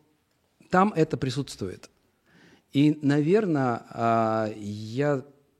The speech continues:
почти убежден, что, ну, каждый второй, если не каждый первый, а, проходя эти разборы вместе с, э, Женей,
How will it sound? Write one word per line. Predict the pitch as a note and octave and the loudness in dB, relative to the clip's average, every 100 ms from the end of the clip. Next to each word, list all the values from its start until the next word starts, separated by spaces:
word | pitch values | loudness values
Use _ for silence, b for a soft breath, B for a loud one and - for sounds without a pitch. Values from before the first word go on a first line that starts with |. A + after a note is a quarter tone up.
| - | -8
почти | - - D3+ | -6 -4 -4
убежден, | C#3 C#3 C3 B2+ G#2+ F#2 | -2 -2 -2 -2 -4 -6
что, | - A2+ G2+ G2+ A#2 A2+ | -10 -8 -8 -10 -14 -10
ну, | A#2 F#2+ - | -8 -10 -6
каждый | B2+ A2+ A#2 | -4 -4 -8
второй, | G2+ - A#2+ C3 C#3 C3+ b b b b - | -10 -6 -2 0 -2 -6 b b b b -12
если | G2 A#2 | -6 0
не | A2+ | 0
каждый | G#2+ G#2+ G2+ A2+ | 0 -2 -2 -4
первый, | - A#2+ G2+ F#2 F2+ b b b | -2 -2 -2 -4 -12 b b b
а, | - - | -18 -10
проходя | A2 - C3 B2 A2 | -8 -2 0 2 0
эти | A2+ G#2 A2 | 0 -4 -4
разборы | A#2 A2 C#3 F#3 C3+ - G#2+ | -4 -4 -2 -2 -2 -6 -8
вместе | A2+ G#2+ - F#2+ | -6 -6 -10 -14
с, | - - | -12 -8
э, | G2+ F#2+ F#2+ | -6 -4 -2
Женей, | A#2 A2+ G2+ F#2+ | 0 0 -2 -6